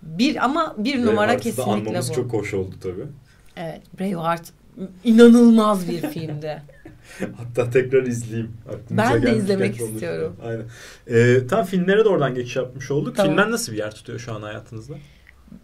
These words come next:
Speaker 1: Benim için b-, en iyi film diye bir şey yok mu? Belki seyretmemişimdir diyebileceğim
Speaker 2: Hı hı.
Speaker 1: kadar önemli bir yer tutuyor. Ee, hayata bakış açımı yönlendiren şeyler,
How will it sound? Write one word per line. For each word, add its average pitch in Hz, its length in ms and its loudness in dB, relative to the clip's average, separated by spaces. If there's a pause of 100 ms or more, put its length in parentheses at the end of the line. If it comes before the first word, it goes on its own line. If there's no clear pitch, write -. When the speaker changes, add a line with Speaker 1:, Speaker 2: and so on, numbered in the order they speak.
(500)
Speaker 1:
Benim 196 240 -2
için 220 300 -8 (200)
b-, 180 120 -8 (360)
en 220 160 2
iyi 214 180 0
film 208 460 -4
diye 208 200 -4
bir 185 60 -10
şey - 240 -6
yok 214 240 -4
mu? 175 160 -8
Belki 185 300 -6
seyretmemişimdir 170 1200 -8
diyebileceğim 160 600 -8
Speaker 2:
Hı 180 40 -14
hı. 180 40 -16
Speaker 1:
kadar 185 380 0
önemli 170 640 -6
bir 156 200 -10
yer 156 320 -10
tutuyor. 160 400 -10 (540)
Ee, 165 240 -2 (500)
hayata 185 480 -2
bakış - 340 -10
açımı 185 560 -6 (300)
yönlendiren 185 680 -2
şeyler, 175 480 -2